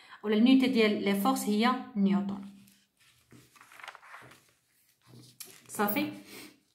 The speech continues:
الوغ دابا شنو كيكون عندنا؟ كيقول لك لوغسكون بارتي، واخا غير اون بارتي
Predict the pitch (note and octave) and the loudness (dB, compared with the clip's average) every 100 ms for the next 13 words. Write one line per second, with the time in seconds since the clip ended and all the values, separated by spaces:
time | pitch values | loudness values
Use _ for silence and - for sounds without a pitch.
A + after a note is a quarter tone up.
0 | _ _ _ _ _ _ _ - - - | _ _ _ _ _ _ _ -18 -16 -14
1 | - - C#4 D4+ D4 D4 E4 D4 A3+ F3+ | -12 0 4 6 6 4 2 2 0 0
2 | F#3+ C4 D4 D4+ E4 E4 D#4 C#4 - C4 | -2 2 4 6 4 4 2 4 4 2
3 | - - C4+ - - _ _ _ _ G3+ | 2 -2 -2 -4 -16 _ _ _ _ -10
4 | - G#3+ D#4 D#4 D4 C4+ B3 - - | -4 2 2 6 6 6 2 2 -8